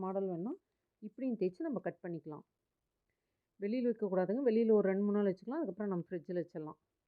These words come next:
ரொம்ப அதே போல் கிறிஸ்பியெல்லாம் வராது இது. வாழைப்பழம் போட்டிருக்கோம், ஆயில் எதுவுமே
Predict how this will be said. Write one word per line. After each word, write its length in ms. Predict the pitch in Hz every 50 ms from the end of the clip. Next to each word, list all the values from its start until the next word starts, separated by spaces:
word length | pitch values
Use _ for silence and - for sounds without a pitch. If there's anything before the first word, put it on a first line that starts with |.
| _ _ _ _ _ _ _ _ _ _ _ _ _ _ -
ரொம்ப 140 | 190 190 220 254 240
அதே 100 | - 214 214
போல் 200 | 208 220 247 233 -
கிறிஸ்பியெல்லாம் 540 | - 214 - - _ 247 240 220 214 220 202
வராது 240 | 190 190 190 190 170 165 165
இது. 140 | 156 170 208 277 294
வாழைப்பழம் 440 | 240 180 190 202 190 196 202 190 180
போட்டிருக்கோம், 420 | 175 170 - 165 - - 233 285 262 185 180
ஆயில் 200 | 190 208 214 202 175
எதுவுமே 280 | 170 185 185 196 214